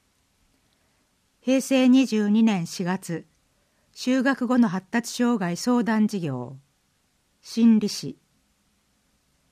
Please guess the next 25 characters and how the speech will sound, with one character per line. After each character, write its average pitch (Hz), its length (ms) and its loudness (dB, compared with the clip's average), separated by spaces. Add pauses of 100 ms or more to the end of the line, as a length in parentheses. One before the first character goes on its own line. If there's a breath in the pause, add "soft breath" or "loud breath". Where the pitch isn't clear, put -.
荒 247 180 -2
川 247 300 0
区 247 100 -4
立 220 400 -4 (240)
心 262 220 2
身 262 280 2
障 247 300 -2
害 240 220 0
者 165 160 -6
福 - 220 -4
祉 - 20 2
セ - 260 -4
ン 190 60 -2
タ - 180 -12
ー、 127 200 -10 (960)
荒 247 180 0
川 233 260 0
た 247 140 -2
ん 247 80 2
ぽ 240 160 -4
ぽ 226 100 -2
セ 220 180 -4
ン 208 40 -2
タ - 180 -10
ー、 127 160 -12